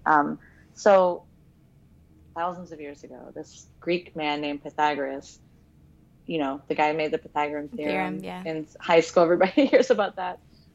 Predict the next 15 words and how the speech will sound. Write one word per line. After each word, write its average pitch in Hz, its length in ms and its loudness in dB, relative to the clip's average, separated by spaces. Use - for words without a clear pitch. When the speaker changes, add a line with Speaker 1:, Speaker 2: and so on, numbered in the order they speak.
Speaker 1:
Um, 185 380 -2
he 277 460 -8
had 233 600 -8
this 202 400 -10
amazing 190 760 -6
ability 180 680 0
to, 170 360 -2
I 165 100 0
would 185 160 -4
call 170 200 -2
him, 165 60 -6
like, 156 260 -4
a 160 60 -4
numerical 151 520 -4
empath. - 440 -10